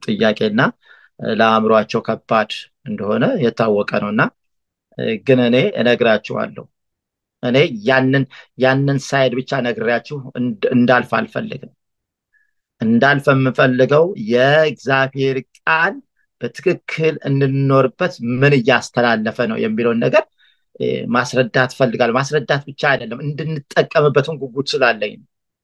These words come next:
ገባችሁ? ሌሎቹ፣ እ፣ ትምህርቱን ለመከላከል፣ እ፣ ይከራከሩታል።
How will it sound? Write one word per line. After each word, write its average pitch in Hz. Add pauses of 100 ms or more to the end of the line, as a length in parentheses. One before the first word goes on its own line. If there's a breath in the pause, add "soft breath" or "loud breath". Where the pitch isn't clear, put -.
(480)
ገባችሁ? 135
ሌሎቹ፣ 156 (1200 soft breath)
እ፣ 143
ትምህርቱን 151 (100)
ለመከላከል፣ 135 (480)
እ፣ 123
ይከራከሩታል። 127